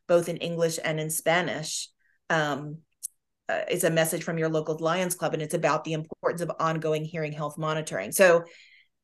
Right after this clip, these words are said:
that was a piece that we spent a lot of time on as a family, is figuring out what makes sense to,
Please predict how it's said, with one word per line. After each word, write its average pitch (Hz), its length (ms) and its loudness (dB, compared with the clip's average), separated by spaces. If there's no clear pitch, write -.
that 202 300 6
was 220 140 8
a 208 40 2
piece 185 460 -4
that 160 480 0
we 196 220 2
spent 185 300 2
a 165 60 4
lot 160 300 4
of 175 120 4
time 202 280 0
on 196 160 0
as 165 100 -2
a 175 60 -2
family, 190 580 -2
is 175 160 2
figuring 185 520 -2
out 160 280 0
what 180 260 4
makes 208 280 0
sense - 640 -2
to, 156 580 -4